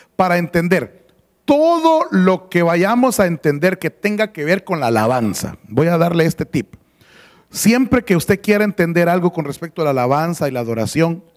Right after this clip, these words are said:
todo va a casar y va a caber dentro del mapa del, del, de la casa de Dios. Y la casa de Dios, Dios nos muestra su casa en las,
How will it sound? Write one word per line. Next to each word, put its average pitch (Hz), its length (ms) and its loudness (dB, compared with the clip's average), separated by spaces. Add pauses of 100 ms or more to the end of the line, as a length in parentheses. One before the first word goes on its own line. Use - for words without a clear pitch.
(140)
todo 185 480 0 (680)
va 170 100 2
a 190 100 -8
casar 180 580 0
y 139 80 2
va 143 100 2
a 147 80 -8
caber 156 460 0
dentro 160 420 2
del 123 200 -2
mapa 151 680 -4
del, 120 180 -10 (200)
del, 123 400 -8
de 127 120 -8
la 117 400 -12
casa 113 300 -4
de 107 100 -8
Dios. 107 360 -14 (720)
Y 151 120 0
la 139 140 0
casa 175 300 0
de 214 140 4
Dios, 175 260 0
Dios 170 220 0
nos 180 160 -6
muestra 185 360 -4
su 180 160 -6
casa 175 380 -2 (320)
en 156 120 -4
las, 160 140 -4